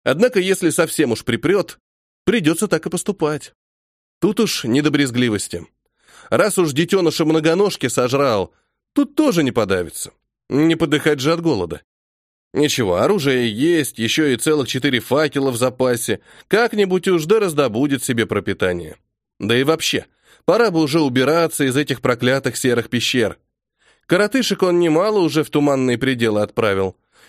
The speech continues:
И ещё отправит, пока выход из подземелий найти сумеет. Да и узнал он такое, о чём старшие орков и не догадывались. Это надо же, коблеты, что отродясь с магией не ладили, способности к ней совсем не имея,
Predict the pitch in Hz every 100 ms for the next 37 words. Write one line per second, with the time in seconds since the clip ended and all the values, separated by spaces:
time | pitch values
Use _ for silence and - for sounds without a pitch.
0 | - 240 262 196 208 208 202 - 160 143
1 | 135 - 147 131 139 117 151 208 190 -
2 | 151 147 123 110 131 135 131 98 - 98
3 | 92 90 85 - _ _ _ _ _ _
4 | _ _ - 95 117 240 277 196 127 131
5 | 190 139 113 - 151 202 92 - _ -
6 | - 110 165 160 - 131 170 - 131 110
7 | 175 - 117 127 123 113 104 123 107 95
8 | 82 - _ _ _ _ _ - 123 131
9 | 127 131 160 127 - - _ - - 156
10 | 196 160 110 101 - - - 127 131 147
11 | 151 180 - 127 175 120 117 107 123 143
12 | 214 151 110 90 - _ - - - 165
13 | 214 143 120 - 143 156 135 143 - 170
14 | 120 135 185 226 240 113